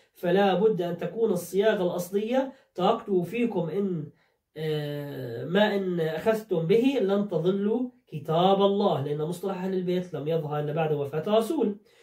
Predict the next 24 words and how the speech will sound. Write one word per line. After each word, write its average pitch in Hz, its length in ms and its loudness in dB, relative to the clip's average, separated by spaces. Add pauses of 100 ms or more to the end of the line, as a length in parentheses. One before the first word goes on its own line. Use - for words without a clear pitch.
(180)
ولم 175 220 2
يرد 196 200 4
في 196 100 -8
القرآن 180 640 -2
بمعنى 180 600 -2 (280)
نسل 175 380 0
محمد 220 580 -2 (240)
من 160 100 -2
فاطمة 202 520 2
وعلي، 196 360 2
لأن 160 320 0
محمدا 185 480 0
لم 175 260 -2
يكن 180 320 0
ليعتقد 185 720 -4 (260)
أبدًا 160 460 2 (260)
بأن 180 220 -2
النعمة 175 580 -2 (280)
التي 165 320 0
تلقاها 160 440 -2
من 156 180 2
الله 202 400 0
سوف 180 300 -2
تنسحب 180 640 -4